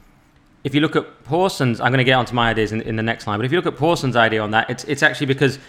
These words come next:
God accepted Abel's sacrifice because Abel had learned from his parents that the only sacrifice worthy of God is a blood sacrifice, the result of a life taken in death. And he's referring to the earlier part in Genesis where God covered the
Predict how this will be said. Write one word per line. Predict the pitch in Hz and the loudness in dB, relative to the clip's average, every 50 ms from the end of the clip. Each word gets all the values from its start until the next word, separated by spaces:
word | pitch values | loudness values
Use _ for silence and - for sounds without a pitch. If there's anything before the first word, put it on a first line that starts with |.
| - - - _ _ - | -20 -20 -20 _ _ 2
God | 151 160 165 | 4 6 6
accepted | 160 - - - 160 156 - 147 131 | 4 2 0 -2 -4 -2 -2 -2 0
Abel's | 139 147 147 151 131 139 135 - | 2 2 2 4 2 0 0 2
sacrifice | - 151 147 - 123 127 127 120 120 117 - - | 2 2 2 0 -2 -2 0 0 0 0 -2 -4
because | - 131 131 131 123 | -4 -2 0 0 2
Abel | 139 147 151 131 131 | 4 4 4 4 2
had | 131 127 117 | 2 2 2
learned | 127 135 143 143 131 | 2 2 2 2 0
from | 120 131 | 0 -2
his | 120 104 | -4 -4
parents | - - 170 185 185 147 113 113 - | -6 -4 -2 0 0 0 0 -2 -4
that | 120 | -4
the | 123 127 139 | 0 0 2
only | 143 139 | 2 0
sacrifice | 123 - 143 127 127 127 123 113 95 | 0 0 -2 -2 0 0 -2 -2 0
worthy | 110 120 143 165 175 151 131 | -2 0 0 0 2 0 -2
of | 101 92 | -2 0
God | 104 98 101 | -2 -2 -2
is | 104 101 - | -2 -4 -6
a | 110 | -6
blood | - 123 139 151 156 | -2 0 0 0 0
sacrifice, | - - 127 107 - 107 - 107 98 98 - - - - - - - | 2 2 0 0 0 -2 -2 -2 -2 -2 -4 -8 -16 -20 -20 -10 -6
the | 123 | -4
result | 120 113 110 117 127 131 | -2 2 2 2 2 2
of | 127 110 | 0 -2
a | 120 | 0
life | 120 120 117 117 113 - | 2 2 2 2 0 -2
taken | - 117 110 104 113 | -4 -4 -2 -2 -4
in | 107 107 101 | -4 -4 -2
death. | 147 156 147 117 - - - - - - - - | 2 2 2 2 2 -2 -10 -20 -20 -14 -6 -2
And | 120 | 0
he's | 135 135 123 | 0 2 2
referring | 127 123 - 131 123 120 113 110 | -2 0 0 2 2 2 0 -4
to | - - 127 120 | -4 -2 -2 0
the | 113 117 117 127 | 0 0 0 2
earlier | 135 143 143 131 123 | 2 4 4 2 0
part | - - 120 117 113 | 0 0 0 0 0
in | |
Genesis | 104 123 117 110 - - 113 104 - - - - - - _ | -2 -4 -4 -4 -4 -4 -6 -6 -6 -10 -18 -20 -20 -16 _
where | - 117 123 117 110 | -2 0 2 2 2
God | - - 131 120 117 - | 2 2 2 2 2 0
covered | - - 127 110 117 117 | -2 -2 -2 0 -2 -4
the | 107 113 113 113 98 | -2 -2 -2 -4 -4